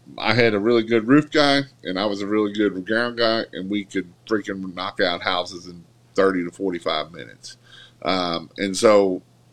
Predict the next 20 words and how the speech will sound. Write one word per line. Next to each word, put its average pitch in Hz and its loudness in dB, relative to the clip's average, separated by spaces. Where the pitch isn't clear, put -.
that's 98 -4
how 101 2
we 95 2
did 92 -2
it. - -8
And 101 -6
that's 135 0
the 98 0
old 127 6
days 107 0
when 104 -4
I 123 2
was 110 0
bulb 107 4
and 101 -6
clipping 135 -2
on 107 -4
the 95 -16
ground. 110 -6
So 95 -2